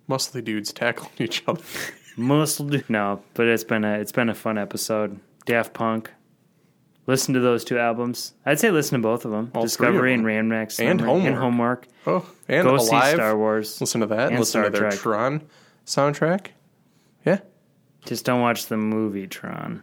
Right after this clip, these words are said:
Speaker 1: Oh, I liked it.
Speaker 2: No, I'm just kidding. I liked it too.
Speaker 1: Make up your own mind. Don't listen to this guy.
Speaker 2: Yeah. Have your own opinions. Don't, and don't listen to the critics and go see Suicide Squad
Speaker 1: But listen to
Speaker 2: next
Speaker 1: us.
Speaker 2: week.
Speaker 1: At least,
Speaker 2: But listen
Speaker 1: at
Speaker 2: to us.
Speaker 1: least, you know, you know, absorb what we have to say and then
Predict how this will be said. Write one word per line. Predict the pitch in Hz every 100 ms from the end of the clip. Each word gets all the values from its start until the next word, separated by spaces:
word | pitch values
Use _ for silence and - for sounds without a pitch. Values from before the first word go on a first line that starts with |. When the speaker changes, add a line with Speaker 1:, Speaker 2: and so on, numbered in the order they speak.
| -
Speaker 1:
Oh, |
I | 330
liked | 330 339 339 -
it. |
Speaker 2:
No, | 156 98 -
I'm | 208
just | - -
kidding. | - - 101
I |
liked | 101 -
it | -
too. | - 107 - _ _ _ _ _ -
Speaker 1:
Make | 311 330
up | 330
your | 294 247
own | 233
mind. | 160 117 110 - _ _
Don't | - 202
listen | - 120
to |
this | 107 101 -
guy. | 104 101 -
Speaker 2:
Yeah. | 113 104 98 - _ _ _ _ _
Have | 139 127
your | 123
own | 117
opinions. | 107 101 98 95 95 -
Don't, | 135 156
and | 147
don't | 143 165
listen | 185 190
to | 180
the |
critics | - 180 175
and | 147
go | 123
see | 123 135
Suicide | 127 143 143 107 101
Squad | 139
Speaker 1:
But | 147
listen | - -
to |
Speaker 2:
next | 104
Speaker 1:
us. | 101 107 -
Speaker 2:
week. |
Speaker 1:
At | 147
least, | 202 -
Speaker 2:
But |
listen | 110 127
Speaker 1:
at | 139
Speaker 2:
to |
us. | 151
Speaker 1:
least, | 185 - - _ _ _ _ _ _
you | 185
know, | 127 - - 170 -
you | 143
know, | 123 - - 120
absorb | 110 113 113 113 107
what | 110
we | 107
have | 104 -
to | 104
say | - 101 101
and | 101 101
then | 98